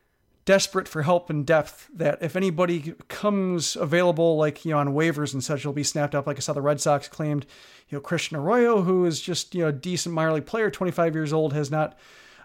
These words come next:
uh, you know, he's, he's kind of, uh, been a journeyman at best, you know, in the, in the majors, two fifteen career hitter. Uh, just, you know, not much of a, a factor, but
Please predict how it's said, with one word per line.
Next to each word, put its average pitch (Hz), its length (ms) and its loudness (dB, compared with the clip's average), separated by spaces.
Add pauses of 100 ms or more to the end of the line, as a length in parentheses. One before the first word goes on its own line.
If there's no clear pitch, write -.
uh, 120 500 0
you 151 80 -6
know, 139 80 -4
he's, 147 400 -8
he's 143 260 -8
kind 147 220 -6
of, 127 240 -6
uh, 127 220 0 (800)
been 156 160 -2
a 135 60 -4
journeyman 147 520 -2
at 123 140 -8
best, - 400 0
you 147 80 -6
know, 139 40 -4
in 131 60 -4
the, 135 300 -6
in 139 80 -4
the 127 60 -4
majors, 139 440 -2
two - 160 -8
fifteen 143 380 -4
career 135 280 -6
hitter. 190 360 0 (640)
Uh, 131 240 -4
just, 147 280 -6
you 160 100 -2
know, 151 40 -2
not 151 180 0
much 156 200 -4
of 151 60 -8
a, 156 160 -2
a 156 60 -4
factor, 247 380 -4
but 190 260 0